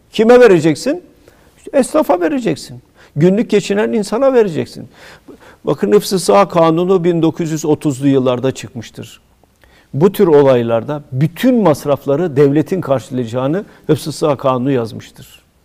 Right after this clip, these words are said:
O yıllarda. Aradan yıllar geçti, Türkiye büyüdü, Türkiye gelişti.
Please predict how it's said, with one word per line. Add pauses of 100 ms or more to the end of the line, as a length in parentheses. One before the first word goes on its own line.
(760)
O
yıllarda. (1500)
Aradan
yıllar
geçti,
Türkiye
büyüdü,
Türkiye
gelişti.